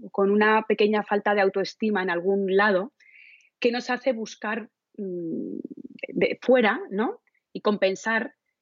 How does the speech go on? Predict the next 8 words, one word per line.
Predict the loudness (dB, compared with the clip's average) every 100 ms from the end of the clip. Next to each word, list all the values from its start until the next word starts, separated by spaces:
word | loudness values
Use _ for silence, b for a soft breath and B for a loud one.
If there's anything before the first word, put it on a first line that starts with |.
| _
esa | -10 -6
pequeña | -4 -2 0 0 0 0 -2 -2
autoestima | -2 -2 -2 0 0 2 2
o | 0
inseguridad | 0 0 4 6 4
de | 2
alguna | 0 0 -2
manera. | -2 -4 -4 -6